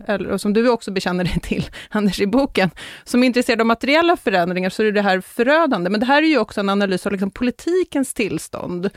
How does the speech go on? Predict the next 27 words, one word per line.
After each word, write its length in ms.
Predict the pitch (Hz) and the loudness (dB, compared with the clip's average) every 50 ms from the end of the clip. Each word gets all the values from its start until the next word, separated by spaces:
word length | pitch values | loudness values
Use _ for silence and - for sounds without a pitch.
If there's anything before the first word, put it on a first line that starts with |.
| - - - - | -10 -20 -20 -20
Och 240 | - - - - 208 | -20 -10 -6 -2 0
den, 520 | 240 262 294 302 311 302 302 294 277 269 - - | 2 4 4 4 4 4 4 4 2 0 -2 -6
jag 240 | - 208 226 285 330 | -6 -2 0 2 2
håller 200 | 330 330 269 277 | 2 2 2 2
också 280 | 330 339 - - - 226 | 2 0 -2 -4 -4 -2
med 160 | 185 160 - | -2 -2 -2
om 120 | - 175 | -4 -2
den. 340 | 165 - - 180 196 208 214 - | -2 -2 -2 0 -2 -2 -4 -4
Sen 220 | - 254 254 285 | -2 0 2 2
är 40 | 285 | 2
ju 60 | 262 | 2
frågan, 540 | - - 262 233 202 202 196 190 190 196 185 - _ _ _ _ _ _ _ _ _ _ _ _ _ _ _ _ _ - - - - _ _ - | 0 0 0 2 2 2 2 0 0 0 -4 -6 _ _ _ _ _ _ _ _ _ _ _ _ _ _ _ _ _ -20 -18 -18 -20 _ _ -6
vad, 600 | 220 208 247 240 233 233 226 220 202 202 220 208 - - - - _ _ _ - - | 0 2 4 6 6 6 4 4 2 0 0 0 -2 -4 -14 -20 _ _ _ -14 -10
vad 480 | - 196 196 233 233 240 240 233 220 202 | -6 0 2 4 4 6 6 4 4 4
göra 720 | 208 233 277 285 254 220 208 214 240 311 311 180 156 - - - - | 4 4 6 6 4 4 2 2 2 2 2 2 0 -2 -8 -12 -8
i 160 | - 196 190 | -6 -4 -4
ett 100 | 185 - | -4 -4
sånt 260 | - 156 156 170 - | -4 -6 -8 -6 -4
läge? 260 | 190 180 165 156 160 196 | -2 -2 0 0 0 0
Och 100 | 196 214 | 0 0
liksom, 360 | 208 196 - 202 196 190 185 - - - - - _ _ | -2 0 0 -2 -2 -2 -4 -6 -10 -20 -20 -20 _ _
vad 200 | - 208 214 220 | -2 0 2 2
är 40 | 220 | 4
vägen 380 | 202 214 190 185 185 196 202 | 4 4 2 2 0 -2 -6
framåt? 760 | 190 - - 285 294 285 240 185 170 147 131 185 180 - - | -6 -2 0 2 4 4 2 2 0 -2 -4 -4 -6 -6 -6
Och 80 | 202 208 | -6 -4
det, 400 | 196 226 240 247 247 233 220 | -2 -2 0 0 0 0 0